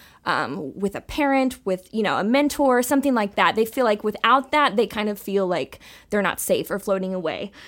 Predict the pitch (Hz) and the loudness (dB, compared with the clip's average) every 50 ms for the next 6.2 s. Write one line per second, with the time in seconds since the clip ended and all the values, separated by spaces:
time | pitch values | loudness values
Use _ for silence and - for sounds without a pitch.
0 | - - - - - 233 240 240 240 240 226 208 196 - 240 247 269 262 - 302 | -20 -18 -10 -4 0 2 4 4 4 4 4 2 2 4 4 2 2 2 -2 -4
1 | 294 - - - 247 226 220 233 339 349 - - 214 208 202 214 214 208 190 196 | -4 -6 -10 -6 -4 0 2 2 2 2 0 -2 -2 -2 0 0 0 2 0 0
2 | 190 170 - - - - 196 - - - 185 - - - - - - 214 220 214 | 0 -2 -4 -4 -6 -8 -8 -4 -4 -4 -2 -4 -4 -10 -12 -4 0 0 2 2
3 | 208 202 202 - - 226 269 294 - - 285 269 320 285 285 285 302 294 254 220 | 2 0 -2 -4 -4 -2 -2 -2 -2 -2 -2 2 4 6 6 6 6 4 4 4
4 | 190 185 190 - - 214 202 202 - - 185 196 185 180 190 190 180 170 147 160 | 2 0 -2 0 0 2 2 2 0 0 0 0 0 0 0 -2 -2 -4 -6 -8
5 | - - 196 202 208 - - 208 - - 202 185 202 190 180 170 - - 196 - | -6 -8 -8 -8 -8 -8 -8 -10 -8 -8 -10 -8 -6 -4 -4 -6 -6 -6 -12 -12
6 | 208 190 170 - | -12 -14 -14 -14